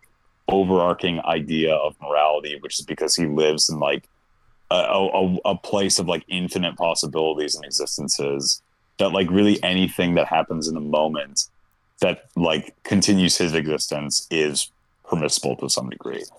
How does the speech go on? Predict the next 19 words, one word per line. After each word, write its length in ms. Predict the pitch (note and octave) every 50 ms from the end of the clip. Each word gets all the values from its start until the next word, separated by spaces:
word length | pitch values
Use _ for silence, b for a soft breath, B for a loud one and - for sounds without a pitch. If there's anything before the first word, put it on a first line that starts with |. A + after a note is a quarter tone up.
| - - -
Although 180 | F#2 G2+ A2
d-, 240 | G2+ G2 A2+ G#2 -
he 140 | E2 G#2+ G2+
does 280 | E2+ G2 G#2 G2+ F#2+ -
have, 160 | F#2+ F#2 F2 -
like, 180 | F2+ E2+ - -
a 80 | F#2 F2
demonstrated 680 | D#2 E2+ D#2+ E2 E2 D#2+ - - E2 D#2 D2+ D#2 D2+
streak 260 | - - E2+ D#2 -
of 100 | - D#2
morality 640 | D2 C#2+ D2 C#2+ C#2+ D2 D2 C#2+ C#2+ D2 C#2+ - - _ _ _ _ _ _ - -
as 160 | E2 D#2+ C#2+ D#2
the 80 | D2
show 180 | - - C#2 C2
goes 240 | B1 A#1 A1+ - -
on. 260 | - - - - - _ _ _ _ _ _ _ - -
And 100 | G2 G2+
it's, 220 | F#2+ F2+ - -
it's, 240 | - F#2 F#2+ E2+ E2+